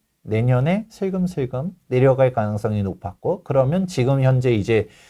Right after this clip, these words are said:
눌려져 있던 수요가 바로 내년 상반기에 팍 올라갈 것 같지만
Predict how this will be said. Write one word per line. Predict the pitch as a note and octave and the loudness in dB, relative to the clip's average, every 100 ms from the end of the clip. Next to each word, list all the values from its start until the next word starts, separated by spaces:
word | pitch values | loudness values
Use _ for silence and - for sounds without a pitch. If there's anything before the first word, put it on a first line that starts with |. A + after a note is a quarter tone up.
| _ - | _ 2
눌려져 | C3 E3+ F#3+ F3+ | 4 6 4 4
있던 | C3 C3 B2 | 0 0 -2
수요가 | - C3 A#2+ F#3+ A#3 - | 0 0 2 4 2 0
바로 | A#2+ A2 D3 | -4 2 2
내년 | G2+ G#2+ | 2 0
상반기에 | A2 C3 B2 A2+ A#2 - | 0 0 0 0 -2 -2
팍 | - - - A#2+ | 0 0 0 2
올라갈 | A2+ A#2 A2 | 4 4 4
것 | A2 | 2
같지만 | F#2+ F2 - F#2+ F#2 A2+ G#2 | 0 -4 -6 -6 -2 0 0